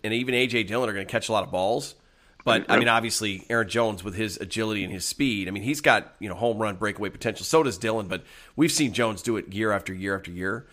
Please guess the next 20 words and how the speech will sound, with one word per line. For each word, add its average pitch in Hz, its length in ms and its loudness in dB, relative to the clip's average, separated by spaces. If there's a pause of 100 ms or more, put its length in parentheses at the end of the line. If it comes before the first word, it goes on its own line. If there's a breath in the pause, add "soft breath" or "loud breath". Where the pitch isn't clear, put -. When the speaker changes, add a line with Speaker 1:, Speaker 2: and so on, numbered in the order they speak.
(120 loud breath)
Speaker 1:
I - 80 -20
mean, 113 140 -2
I 117 100 6
wouldn't 143 260 4
mind 110 380 0
him 110 220 -6
getting - 180 -4
the 113 60 -8
ball 110 160 0
in 101 60 -4
his 98 120 -8
hands 123 600 -2 (260)
a 101 40 -6
bunch, 107 540 0
Speaker 2:
Yep. - 80 -20 (480 soft breath)
Speaker 1:
but 117 140 2
I 113 80 6
wonder 131 360 2
if, - 560 -4 (340)
uh, 87 400 -4